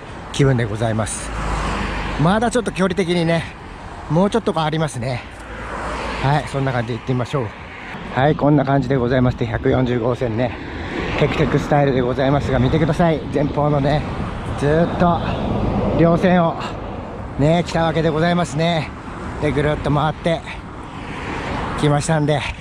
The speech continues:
えー、そんな感じでございまして、行ってみましょ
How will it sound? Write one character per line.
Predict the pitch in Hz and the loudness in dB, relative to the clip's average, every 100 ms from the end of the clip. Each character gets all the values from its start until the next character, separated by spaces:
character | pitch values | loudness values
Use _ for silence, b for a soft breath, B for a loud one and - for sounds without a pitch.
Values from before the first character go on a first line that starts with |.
| - - - - - - - - - - | -12 -16 -18 -16 -16 -16 -14 -12 -12 -4
え | 127 139 123 | 0 0 -2
ー、 | |
そ | 127 | -4
ん | 123 | -4
な | 120 | -4
感 | 117 | -6
じ | 113 | -4
で | |
ご | 113 | -4
ざ | 117 | -2
い | 110 | -2
ま | |
し | 110 | -2
て、 | - - - - - - - - - - - | -2 -6 -8 -14 -16 -16 -16 -14 -14 -14 -10
行 | 107 | -4
っ | |
て | 123 | 0
み | 120 | 0
ま | |
し | - | 0
ょ | 120 | -2